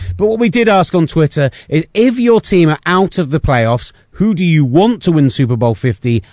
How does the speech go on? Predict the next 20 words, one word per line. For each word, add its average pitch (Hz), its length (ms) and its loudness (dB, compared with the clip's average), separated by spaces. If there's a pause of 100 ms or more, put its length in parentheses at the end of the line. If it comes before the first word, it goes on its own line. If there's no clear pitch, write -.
and 123 380 0
why? 92 460 -2 (240)
Now, 156 240 0
Ollie, 202 380 2 (180)
your 190 300 0
team 226 220 0
are 202 60 2
basically 143 540 0
out 104 200 -6
of 113 40 -6
the 101 80 -8
playoffs 98 400 -8
based 117 260 -4
on 123 80 -2
the 120 80 -2
way 117 160 0
they're 117 120 -2
playing 92 340 -6
right 85 160 -10
now. 95 240 -8